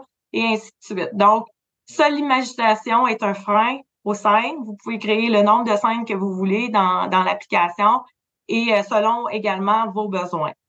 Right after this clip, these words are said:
Il y en a quatre qui sont programmés par défaut, donc à la maison, absent, couché et réveillé.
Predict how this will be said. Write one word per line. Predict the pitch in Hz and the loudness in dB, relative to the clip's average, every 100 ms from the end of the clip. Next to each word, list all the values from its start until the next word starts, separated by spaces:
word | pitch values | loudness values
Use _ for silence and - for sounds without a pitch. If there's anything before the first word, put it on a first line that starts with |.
| _ _ _ | _ _ _
Il | 196 | 2
y | |
en | 220 | 4
a | 214 | 2
quatre | 220 277 277 | 2 0 0
qui | - | -2
sont | 240 220 | 2 2
programmés | - 208 196 190 202 | 2 0 0 -2 -2
par | 214 196 | -2 -2
défaut, | 190 185 214 247 | -4 -2 -2 0
donc | 226 190 202 | 2 2 0
à | - 202 | 0 2
la | 202 | 2
maison, | 196 185 208 226 247 | 0 0 0 0 0
absent, | - - - 220 220 | -4 -4 -2 -2 -4
couché | - - 214 - | -10 -6 -4 -2
et | 185 | 0
réveillé. | 170 160 160 208 240 | 0 -2 -2 -4 -4